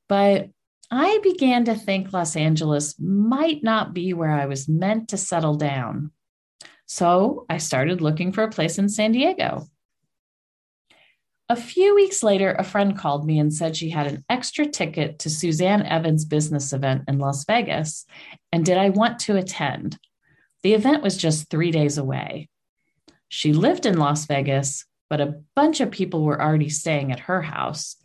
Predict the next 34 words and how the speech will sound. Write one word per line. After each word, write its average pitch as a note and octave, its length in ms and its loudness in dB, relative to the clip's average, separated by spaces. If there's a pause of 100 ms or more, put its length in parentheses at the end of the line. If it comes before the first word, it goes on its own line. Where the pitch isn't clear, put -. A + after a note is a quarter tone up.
(260)
so G3+ 600 4
I D4 120 2
opted D#3+ 420 -2
to D#3+ 80 -2
get C3+ 140 0
a C3 60 2
hotel. - 600 -6 (1500)
The D#3+ 100 4
event E3+ 420 4
hotel D3 520 0
was C#3 240 -4
sold D3 340 -2
out, F#3+ 460 -2 (320)
and F3+ 100 0
apparently F3+ 720 2
there D#3 160 4
were D#3 180 2
a F3 220 -2 (220)
bunch B3 340 0
of E3 140 0
other D3 280 2
events D#3+ 400 -2
in C#3 180 -2
town G#3+ 360 0
that C3+ 220 -2
week C3 340 -4 (460)
because F3+ 320 -2
the D#3+ 260 -2
only C#4 440 4
affordable A3+ 760 -2
hotel F#3 560 -2
with D#3+ 220 -4
rooms C#3 520 0
was C3+ 240 -4